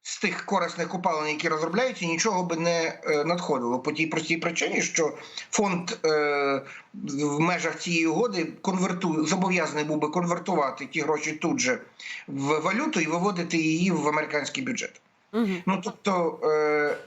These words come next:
Speaker 1: ще раз повторюю: е, механізм, який запропонований Міністерством фінансів Сполучених Штатів Америки, це, по суті, механізм репарацій на Україну зі сторони Сполучених Штатів Америки. Механізм вилучення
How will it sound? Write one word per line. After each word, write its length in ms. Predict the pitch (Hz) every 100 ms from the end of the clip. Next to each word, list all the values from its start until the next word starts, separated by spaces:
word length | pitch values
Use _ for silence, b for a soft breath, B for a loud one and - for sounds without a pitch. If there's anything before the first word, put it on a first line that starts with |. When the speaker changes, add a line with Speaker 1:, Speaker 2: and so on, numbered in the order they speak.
| - -
Speaker 1:
ще 240 | - 220
раз 120 | 170 -
повторюю: 760 | 156 156 139 139 131 127 123 -
е, 440 | 139 131 127 117 - B B B B B _
механізм, 680 | 165 208 247 254 220 156 151
який 240 | 160 185
запропонований 680 | 175 180 180 196 185 160 165
Міністерством 600 | 175 180 180 147 - 135
фінансів 440 | - 170 160 151
Сполучених 500 | 147 165 170 175 170
Штатів 360 | 151 143 131 147
Америки, 500 | 180 370 320 - - - B B B
це, 120 | -
по 140 | 180 190
суті, 300 | 320 311 170
механізм 460 | 170 180 262 202 196
репарацій 880 | - 226 226 233 220 139 - 117 107 - _ _ _ _
на 180 | 170 208
Україну 640 | 208 214 170 165 202 302
зі 180 | 214 156
сторони 340 | - 180 180 262
Сполучених 520 | - 165 208 190 170
Штатів 340 | - 180 170
Америки. 460 | 165 135 117 107 - _ B B B
Механізм 560 | 175 196 208 285 233 208
вилучення 720 | 175 262 196 156 147 131 120